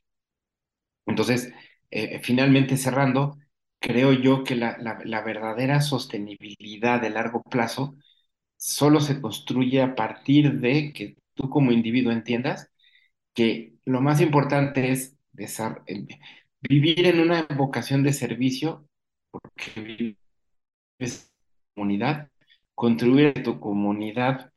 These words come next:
tu familia, aunque sea que es lo elemental, prospere, que no te defina quién eres, lo que tienes o el trabajo que tienes, y que todos nos apoyemos solidariamente. Y, y, y de esa forma se da una dinámica de que la familia cuida,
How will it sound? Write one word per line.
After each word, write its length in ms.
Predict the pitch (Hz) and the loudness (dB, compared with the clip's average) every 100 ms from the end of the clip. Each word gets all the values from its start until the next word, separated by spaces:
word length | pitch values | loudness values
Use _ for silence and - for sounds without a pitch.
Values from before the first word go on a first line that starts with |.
| _ | _
tu 100 | - | -14
familia, 460 | 101 104 131 123 92 | -6 0 0 0 -2
aunque 160 | - | -8
sea 180 | - 107 | -6 -6
que 120 | - | -4
es 20 | |
lo 60 | 107 | -2
elemental, 400 | 107 101 110 - _ _ _ _ | -2 -2 -6 -8 _ _ _ _
prospere, 800 | - 113 - - 135 180 226 - _ _ | -2 -2 0 0 2 2 -2 -12 _ _
que 140 | 120 | 0
no 140 | 135 151 | 2 2
te 100 | 160 | 0
defina 640 | 147 - 151 139 143 - _ _ _ | 0 2 2 2 0 -10 _ _ _
quién 180 | 127 123 | -6 -4
eres, 320 | 120 123 - | -2 -4 -6
lo 120 | 98 | -10
que 120 | - 101 | -10 -6
tienes 300 | 113 120 113 | -4 -2 -4
o 40 | |
el 60 | 92 | -2
trabajo 300 | 104 117 131 | -2 -4 -6
que 80 | |
tienes, 320 | 120 110 151 - - - - _ | -6 -2 -4 -4 -14 -20 -20 _
y 120 | 143 | -2
que 120 | 139 | 0
todos 260 | 131 175 180 | 4 4 4
nos 160 | 160 | 4
apoyemos 640 | 147 143 135 143 151 147 - | 0 2 2 4 4 2 -4
solidariamente. 680 | 139 131 143 147 151 - _ | -4 0 2 2 0 -6 _
Y, 100 | - - | -14 -10
y, 360 | - 135 - 151 | -4 -2 2 4
y 20 | |
de 80 | 160 | 4
esa 240 | 160 214 | 2 -2
forma 260 | 202 180 185 | 2 0 2
se 120 | 143 | 0
da 80 | 156 | 0
una 120 | 165 | 2
dinámica 400 | 151 151 160 135 | 2 2 2 0
de 140 | 131 | -2
que 300 | - 113 - _ _ _ | -2 -6 -6 _ _ _
la 140 | 127 | -4
familia 380 | 127 143 165 160 | 2 4 4 2
cuida, 300 | 180 147 - | 0 -2 -6